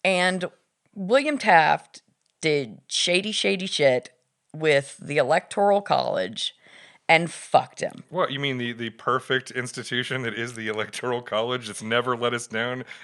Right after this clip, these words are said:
Speaker 2: even once?
Speaker 1: Nope. <laughs> That, that's the one.
Speaker 2: <laughs> Uh-huh.
Speaker 1: So, but yeah, so he basically,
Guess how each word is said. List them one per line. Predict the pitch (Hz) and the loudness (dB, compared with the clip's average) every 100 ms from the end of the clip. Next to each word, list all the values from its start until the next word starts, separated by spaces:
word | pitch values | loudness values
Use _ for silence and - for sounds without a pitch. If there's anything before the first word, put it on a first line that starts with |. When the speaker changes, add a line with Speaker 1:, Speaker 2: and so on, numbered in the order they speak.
| - | -6
Speaker 2:
even | 123 143 131 | -4 -2 -4
once? | 107 123 156 156 - - | -4 -4 -6 -8 -14 0
Speaker 1:
Nope. | 180 240 - | 6 6 4
<laughs> | - - - - - | 2 4 4 2 2
That, | 220 254 - | 6 8 8
that's | 302 - | 6 6
the | 226 | 4
one. | 254 359 320 320 | 8 8 8 2
Speaker 2:
<laughs> | - - - - - - | -12 -16 -14 -14 -16 -6
Uh-huh. | 131 127 160 | 0 6 6
Speaker 1:
So, | - 294 277 262 247 233 | 8 8 8 8 8 6
but | 220 262 131 | 8 8 8
yeah, | 240 285 339 226 107 | 6 10 12 10 8
so | - - 247 | 2 6 6
he | 254 285 | 6 4
basically, | 294 330 403 392 381 262 254 226 208 - | 4 6 2 -2 -2 0 0 0 -4 -8